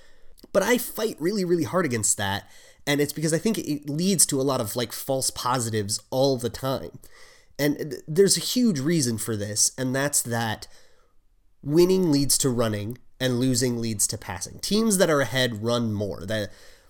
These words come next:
there's a whole bunch of data that has been gathered that shows this,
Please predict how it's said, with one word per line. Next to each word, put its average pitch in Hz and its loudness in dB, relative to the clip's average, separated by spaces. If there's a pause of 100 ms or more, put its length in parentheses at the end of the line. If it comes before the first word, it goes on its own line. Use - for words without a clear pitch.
(100)
there's 117 0
a - -4
whole 139 6
bunch 156 4
of 135 0
data 120 2 (120)
that 117 -2
has 110 -2
been 113 -4 (520)
gathered 117 0
that 110 -2
shows 104 -2
this, 101 0